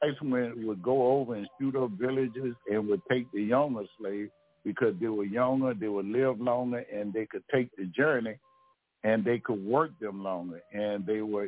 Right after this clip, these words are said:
easy to, to train and learn a language, another language. But I want us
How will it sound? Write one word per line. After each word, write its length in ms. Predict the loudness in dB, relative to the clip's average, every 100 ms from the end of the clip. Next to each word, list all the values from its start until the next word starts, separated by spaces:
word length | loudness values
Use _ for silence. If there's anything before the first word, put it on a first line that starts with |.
| -2
easy 520 | 0 0 2 0 -2 -2
to, 160 | 0 0 _ _
to 180 | 2 2 2
train 360 | 2 2 2 -2
and 280 | -4 -2 2
learn 260 | 2 2
a 80 | -2
language, 560 | 0 2 2 0 -4 -2
another 400 | -4 0 0 0
language. 360 | -2 0 0 -4 -12 -20 _ _ _ _ _ _ _ -6
But 80 | -4
I 20 | 2
want 220 | 2 4
us 140 | 2